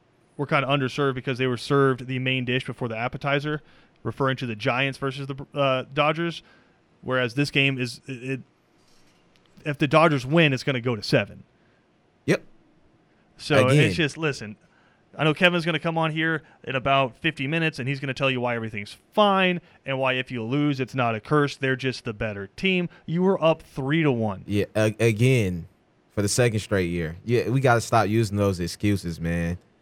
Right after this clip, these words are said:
Speaker 2: If we're talking about putting a winning product on the table, we,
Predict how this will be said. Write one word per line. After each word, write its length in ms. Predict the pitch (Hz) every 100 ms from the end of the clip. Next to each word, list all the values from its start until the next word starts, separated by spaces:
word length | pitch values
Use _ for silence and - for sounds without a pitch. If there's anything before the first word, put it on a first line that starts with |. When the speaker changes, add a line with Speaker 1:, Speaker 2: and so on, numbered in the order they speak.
| _ -
Speaker 2:
If 100 | 95
we're 120 | 110
talking 260 | 113 101 95
about 200 | 95 80
putting 220 | 110 92
a 40 | 87
winning 280 | 92 92
product 420 | 85 104 98 92 87
on 140 | 85
the 80 | 82
table, 420 | 117 98 82 82
we, 140 | 87